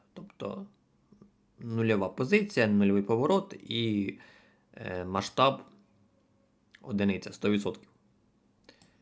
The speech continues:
Е, далі, м, ми, е, це перевіримо, давайте.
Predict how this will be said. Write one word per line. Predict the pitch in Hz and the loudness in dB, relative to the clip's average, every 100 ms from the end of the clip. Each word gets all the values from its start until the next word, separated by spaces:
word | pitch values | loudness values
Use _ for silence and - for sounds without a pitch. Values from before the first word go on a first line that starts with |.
| _ _ _ _ _ _ | _ _ _ _ _ _
Е, | - 98 | -6 -4
далі, | 95 98 156 185 165 147 131 113 110 - | -2 2 2 2 0 0 0 -2 -6 -12
м, | 113 107 104 104 101 101 - - _ _ - | -8 -4 -2 0 -2 -2 -6 -12 _ _ -14
ми, | 120 110 107 117 117 107 101 98 - - - - _ _ _ _ _ - _ _ _ _ - | -8 -6 -2 0 0 2 0 -2 -8 -14 -20 -20 _ _ _ _ _ -20 _ _ _ _ -12
е, | 110 101 98 98 - - - _ _ _ _ | -4 -2 -2 -2 -6 -12 -20 _ _ _ _
це | - 120 | -8 -6
перевіримо, | 104 117 104 92 92 95 | -2 -2 -2 -4 -8 -6
давайте. | 98 101 107 113 - | -4 -2 -2 -4 -8